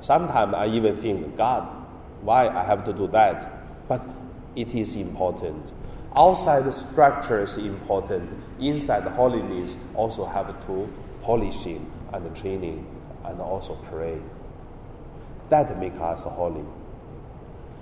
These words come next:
So under my sharing, just want to say, what it is the inside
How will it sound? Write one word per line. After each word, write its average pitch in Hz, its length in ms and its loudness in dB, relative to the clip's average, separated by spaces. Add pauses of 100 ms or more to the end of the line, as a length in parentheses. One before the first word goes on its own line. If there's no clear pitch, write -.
(220)
So 175 220 6
under 208 320 8
my 151 180 10
sharing, 135 720 6
just 135 220 4
want 117 340 8
to 127 100 4
say, 98 420 0 (1800)
what 170 320 8
it 131 260 0
is 127 540 2
the 107 440 10 (320)
inside 131 720 8